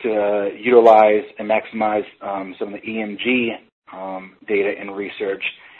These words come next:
and, um, look at different set and rep schemes for some of the main lifts, like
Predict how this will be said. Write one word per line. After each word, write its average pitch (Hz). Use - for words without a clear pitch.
and, 113
um, 95
look 120
at 117
different 131
set 127
and 107
rep 139
schemes 107
for 110
some 123
of 117
the 113
main 110
lifts, 107
like 92